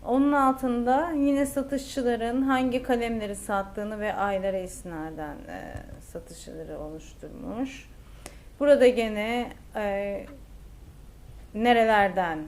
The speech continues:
ve aylara esnaden bir satışları oluşmuş.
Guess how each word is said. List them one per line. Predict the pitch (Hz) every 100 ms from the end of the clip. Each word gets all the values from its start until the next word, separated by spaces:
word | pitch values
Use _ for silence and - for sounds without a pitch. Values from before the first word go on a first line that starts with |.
| 160 202
ve | 220
aylara | - 196 190 190
esnaden | 185 170 - 180 165 160 156 151 156
bir |
satışları | 151 - 156 151 147 - 151 165
oluşmuş. | 151 180 190 - 214 220 247 262 - -